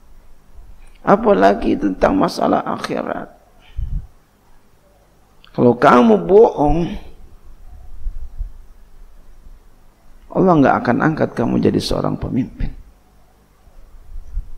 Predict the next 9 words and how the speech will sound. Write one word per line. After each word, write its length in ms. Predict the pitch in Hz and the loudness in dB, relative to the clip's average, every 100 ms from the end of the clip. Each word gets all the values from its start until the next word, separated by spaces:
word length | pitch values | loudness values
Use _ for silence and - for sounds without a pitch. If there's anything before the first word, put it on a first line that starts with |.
| - - - | -14 -18 -2
yang 240 | 113 104 | 0 0
hebat. 480 | 113 110 92 69 - - - - - - - - - | 0 -2 -2 -8 -10 -20 -20 -20 -20 -20 -20 -20 -12
Ya 100 | - | -2
mungkin 480 | 156 147 139 165 160 | 4 6 6 4 4
juga, 400 | 113 104 - 60 - | 2 0 -4 -8 -4
mungkin 480 | 127 127 139 127 107 | 2 2 4 4 6
dikasih, 640 | 113 95 87 - 156 151 | 4 2 -2 0 2 2
tapi 400 | 101 104 127 120 | -2 -2 0 0
yang 320 | 95 95 95 | 0 -4 -8